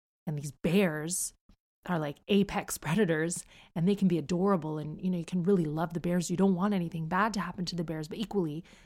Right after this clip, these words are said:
they could take a swipe at you, and you just kind of don't know what a bear is gonna do." I explained to Bobby that I really love women.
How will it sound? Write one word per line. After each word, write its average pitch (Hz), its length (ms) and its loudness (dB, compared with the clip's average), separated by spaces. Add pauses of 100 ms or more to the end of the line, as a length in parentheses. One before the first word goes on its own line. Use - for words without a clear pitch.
(100)
they 208 80 6
could 196 120 2
take 190 140 -2
a 175 60 -2
swipe - 420 -2
at - 120 -4
you, 170 220 0
and 175 320 -2 (460)
you 285 80 -4
just - 320 0 (300)
kind 214 180 2
of 208 80 4
don't 214 220 4
know 226 140 2
what 226 120 4
a 208 40 2
bear 214 140 2
is 202 120 -2
gonna 202 160 2
do." 175 220 -4 (600)
I 180 60 -6
explained 254 460 -2
to 247 40 4
Bobby 160 440 0 (400)
that 185 80 -4
I 165 40 0
really 196 260 4
love 185 200 2
women. 165 380 -2